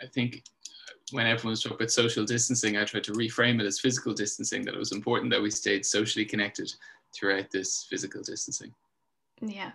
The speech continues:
Speaker 2: definitely. We can't fully isolate ourselves from people 'cause we're just not made to be like that.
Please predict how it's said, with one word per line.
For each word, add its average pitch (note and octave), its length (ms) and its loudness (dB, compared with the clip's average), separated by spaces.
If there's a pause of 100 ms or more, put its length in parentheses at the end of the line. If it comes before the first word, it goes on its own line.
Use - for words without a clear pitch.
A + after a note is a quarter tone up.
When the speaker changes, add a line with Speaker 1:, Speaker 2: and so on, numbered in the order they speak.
(100)
Speaker 2:
definitely. G3 500 -8
We G3+ 60 -10
can't G3+ 240 -4
fully G#3 480 -4
isolate F#3 480 -4
ourselves G3 340 -6
from G3 140 -12
people F3+ 280 -8
'cause A3 200 -10
we're G3+ 100 -6
just G#3 300 -8
not G#3+ 260 -4
made G3 300 -6
to - 100 -8
be G#3 220 -4
like F#3+ 300 -6
that. F#3 260 -2